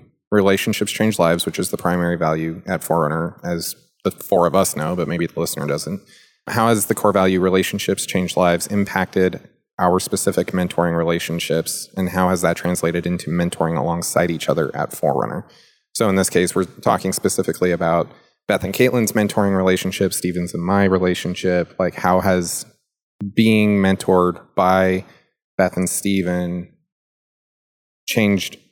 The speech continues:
the way in which we mentor or impacted our own lives? And how has that, like, affected how we mentor, as well as the reciprocal of how has mentoring mentors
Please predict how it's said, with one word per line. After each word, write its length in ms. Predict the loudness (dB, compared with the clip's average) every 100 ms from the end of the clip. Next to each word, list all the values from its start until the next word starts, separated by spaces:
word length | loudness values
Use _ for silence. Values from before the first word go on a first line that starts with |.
| _ -2
the 160 | 2
way 220 | 4 4
in 120 | 4 0
which 200 | -2 0
we 160 | 2
mentor 460 | 4 2 4 4 4
or 140 | 2
impacted 480 | 0 0 0 0 0
our 180 | 2 2
own 140 | 2
lives? 520 | 2 0 0 -2 -6 -6
And 140 | -4
how 200 | 0 0
has 100 | 2
that, 260 | 0 0 0
like, 300 | -4 -4 _
affected 440 | -8 -2 -2 0 -4
how 280 | -2 -2 0
we 100 | -2
mentor, 540 | -4 -4 -2 0 0
as 160 | 0 2
well 240 | 4 4
as 220 | 2 -2 -2
the 80 | -2
reciprocal 640 | 0 0 0 0 0 0 -2
of 80 | 0
how 200 | 2 4
has 420 | 2 2 -2 -6 -12 -20 _ _ _ -2
mentoring 1120 | 2 4 2 0 2 4 4 2 -2 -2 -6 -10 _ _ _ _ _ _ _ _ _ _ 0
mentors 840 | 0 2 0 2 2 -2 -6 -14